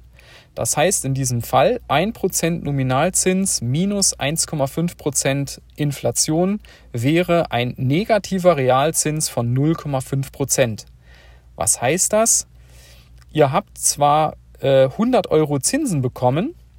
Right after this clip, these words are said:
habt also nach einem Jahr zehntausendeinhundert Euro nominal auf dem Papier, äh,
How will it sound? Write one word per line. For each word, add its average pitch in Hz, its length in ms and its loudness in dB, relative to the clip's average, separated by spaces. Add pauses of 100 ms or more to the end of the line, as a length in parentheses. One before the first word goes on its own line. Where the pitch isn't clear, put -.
(120)
habt - 280 0
also 156 200 2
nach 147 180 0
einem 156 320 0
Jahr 151 240 0
zehntausendeinhundert 170 1400 0
Euro 165 480 2
nominal 156 960 2
auf 170 260 0
dem 170 160 -2
Papier, 165 680 2 (200)
äh, 143 440 2